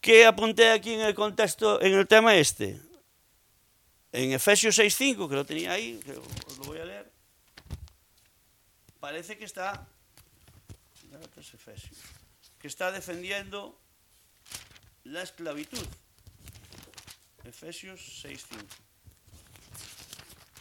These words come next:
"Siervos, obedeced a vuestros amos terrenales con temor y temblor, con sencillez de vuestro corazón como a Cristo". Si tú quitas este texto de aquí,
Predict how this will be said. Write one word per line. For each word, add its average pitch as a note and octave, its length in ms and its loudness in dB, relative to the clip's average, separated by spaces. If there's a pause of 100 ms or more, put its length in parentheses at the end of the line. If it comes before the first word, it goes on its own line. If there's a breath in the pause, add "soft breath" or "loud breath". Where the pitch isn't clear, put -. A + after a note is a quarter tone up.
(2750)
"Siervos, A#3+ 580 -10
obedeced D#3 480 -16
a G#3 100 -10
vuestros F#3+ 340 -16
amos G#3 280 -10
terrenales D#3+ 540 -12
con C3+ 180 -14
temor F3 260 -14
y A3+ 40 -18
temblor, D3 420 -12
con D3 200 -16
sencillez D#3 720 -12 (260)
de B2+ 80 -16
vuestro F#3 340 -14
corazón G3+ 600 -14
como D#3 260 -12
a D#3+ 80 -12
Cristo". G3+ 480 -20 (440)
Si - 140 -20
tú B2 160 -20
quitas D3 240 -20
este D3 140 -20
texto D3+ 260 -18
de F#3 80 -14
aquí, D4 260 -20